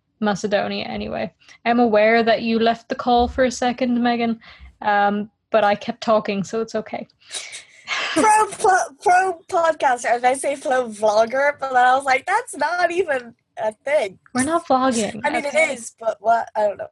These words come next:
Speaker 1: <laughs> What do you
Speaker 2: My
Speaker 1: say?
Speaker 2: internet decided to hate me today.
Speaker 1: That's okay. It's fine. I just keep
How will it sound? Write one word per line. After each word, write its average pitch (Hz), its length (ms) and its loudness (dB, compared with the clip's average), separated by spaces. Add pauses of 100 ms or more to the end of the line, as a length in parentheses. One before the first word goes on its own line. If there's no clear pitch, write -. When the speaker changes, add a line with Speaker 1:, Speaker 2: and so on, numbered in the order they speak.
(140)
Speaker 1:
<laughs> 240 400 -4
What 247 120 2
do 302 80 0
you 294 80 0
Speaker 2:
My 349 160 2
Speaker 1:
say? 392 160 2
Speaker 2:
internet 381 220 -2 (200)
decided 302 300 -4
to 262 60 -4
hate 247 460 -4
me 196 140 -10
today. 196 360 -14 (340)
Speaker 1:
That's 247 240 0
okay. 202 440 -4
It's - 140 -20
fine. - 240 -10
I 220 100 0
just 214 220 -8
keep - 220 -12